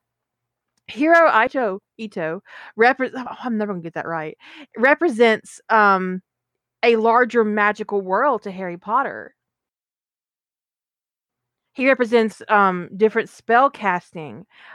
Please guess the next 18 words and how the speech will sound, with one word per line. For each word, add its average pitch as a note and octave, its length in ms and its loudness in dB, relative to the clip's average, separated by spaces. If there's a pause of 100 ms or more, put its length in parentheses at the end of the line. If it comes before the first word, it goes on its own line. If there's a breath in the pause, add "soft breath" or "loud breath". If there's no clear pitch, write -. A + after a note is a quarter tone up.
(100)
um, F3+ 240 -4
different G#3 320 -6
magical G3+ 420 -2
creatures, A3 840 -8 (440 loud breath)
uh, E3 520 0 (1200)
magical G#3 460 -2
disciplines, F#3+ 960 -10 (340 soft breath)
um, F#3+ 280 2
all C#4+ 180 6
of C4 120 -8
that. C3 280 -4 (2250)
Because, A#3 380 2
and B3+ 120 0
it B3+ 160 4
only C#4 200 -2
took C4+ 180 -10
one A3 140 -4
character. - 500 -10